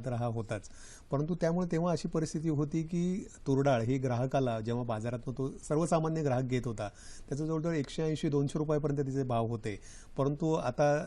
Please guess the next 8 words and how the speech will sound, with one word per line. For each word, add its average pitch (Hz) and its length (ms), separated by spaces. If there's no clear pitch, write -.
निसर्गाची 139 500
कृपा 131 300
झाली, 127 240
यावर्षी 123 320
आपल्याकडे 120 280
पाऊसही 117 400
चांगला 113 280
पडला 110 320